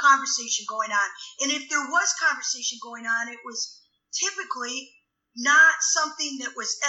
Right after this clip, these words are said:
ever paraded in a great light. It was always something very undercover. And we were in a very small Midwestern village, so it was, it wasn't there. The education wasn't there, the people weren't there, the culture wasn't there. So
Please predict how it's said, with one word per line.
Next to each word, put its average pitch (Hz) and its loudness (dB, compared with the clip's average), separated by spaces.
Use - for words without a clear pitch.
ever 247 -2
paraded 262 0
in 233 -10
a 214 -12
great 226 -8
light. 208 -6
It 226 -16
was - -8
always 254 0
something 226 -2
very 220 -6
undercover. 202 -2
And 262 -4
we 311 -4
were 330 2
in 285 4
a - -6
very 285 0
small 262 0
Midwestern 269 -4
village, 285 -2
so 233 -2
it 240 -4
was, 254 -2
it 254 -14
wasn't 262 -2
there. 302 -2
The 233 -2
education 294 -2
wasn't 302 -4
there, 285 2
the - -14
people 285 -14
weren't 277 -2
there, 262 -4
the 233 -12
culture 254 -4
wasn't 226 -2
there. 220 -4
So - 4